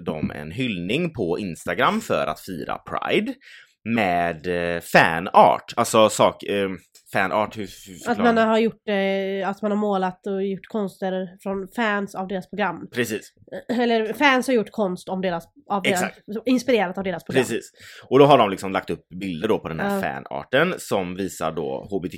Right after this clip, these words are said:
Speaker 1: Q I A plus-karaktärer från serier, eh, som Cartoon Network visar. Och de
Speaker 2: Ja.
Speaker 1: har tydligen serier som heter, det här vet ju inte jag, jag är ju gammal nu, eh, Steven Universe och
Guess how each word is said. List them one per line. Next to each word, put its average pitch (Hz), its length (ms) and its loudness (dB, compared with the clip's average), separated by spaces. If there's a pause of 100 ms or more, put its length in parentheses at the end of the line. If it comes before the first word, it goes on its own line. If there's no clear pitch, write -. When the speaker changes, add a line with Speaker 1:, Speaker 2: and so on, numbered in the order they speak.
Speaker 1:
Q 82 300 -6
I 80 360 -10
A 71 260 -6
plus-karaktärer 85 840 -4
från 82 300 -6
serier, 120 600 2 (560)
eh, 113 160 4
som 107 380 -2
Cartoon 98 320 -2
Network - 440 -12
visar. 123 340 -2
Och 117 80 2
de 107 100 0
Speaker 2:
Ja. - 60 -6
Speaker 1:
har 139 240 4
tydligen 95 300 -4
serier 76 420 -4
som 90 160 -12
heter, 82 400 -6
det 92 60 -8
här 95 120 0
vet 90 180 -6
ju 85 40 -10
inte 80 120 -10
jag, 82 100 -2
jag 82 60 0
är 85 80 -2
ju 82 60 -4
gammal 90 280 -4
nu, 101 100 -4 (400)
eh, 98 140 2
Steven 147 420 2
Universe 101 600 0
och - 100 -6